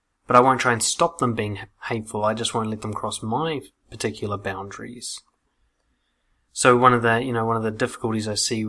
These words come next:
especially with political correctness, is they seem to try and shut down people that they deem as intolerant, uh, which is actually intolerant of them to do.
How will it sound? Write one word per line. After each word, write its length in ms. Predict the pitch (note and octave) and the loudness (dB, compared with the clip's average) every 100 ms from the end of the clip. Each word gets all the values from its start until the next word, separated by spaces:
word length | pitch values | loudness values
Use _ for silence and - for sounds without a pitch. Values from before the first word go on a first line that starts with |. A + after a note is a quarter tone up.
| A#2 | -4
especially 440 | A2+ - A2 - | -6 -4 -2 -2
with 360 | G#2 G#2+ G2+ - | -2 -6 -6 -8
political 460 | - A2 A2 A2 G2+ | -4 -2 -2 -4 -6
correctness, 840 | - C3+ - A#2+ G#2+ - - - _ _ _ _ _ - | 2 2 2 -4 -10 -8 -8 -12 _ _ _ _ _ -4
is 200 | A#2 A#2 | -2 0
they 120 | A2 | 0
seem 260 | - A#2+ | 0 -2
to 80 | A2 | -2
try 300 | G#2 A#2+ A2 | -2 2 2
and 360 | A2 G#2+ G#2 G2+ _ | 0 -4 -8 -10 _
shut 520 | - - D3+ C3+ A#2 | -4 2 2 2 -2
down 460 | B2 C3+ D3 A#2+ A2 | -2 0 2 0 -2
people 340 | B2+ A#2+ A#2 | -8 -4 -2
that 200 | A2 G#2+ | -2 -2
they 240 | B2 D3 E3 | 0 0 0
deem 460 | C#3+ D3+ D#3 A#2+ | 0 0 0 -2
as 160 | G#2 G2+ | -2 -4
intolerant, 760 | G2+ G2 G#2+ G2 F#2+ G2+ - - _ _ _ _ _ _ _ _ | -4 -4 -6 -6 -6 -10 -14 -20 _ _ _ _ _ _ _ _
uh, 260 | A#2 A2 A2 | 0 2 0
which 320 | A2 A#2+ A#2 | 0 0 2
is 120 | B2 | 2
actually 280 | B2+ A#2+ C3 | 2 0 -2
intolerant 500 | A#2 - C3 A#2 A2+ | -4 -2 0 2 0
of 100 | A2 | -2
them 200 | A2 G#2 | -4 -6
to 120 | - | -6
do. 320 | C3+ D#3+ - | -4 -4 -4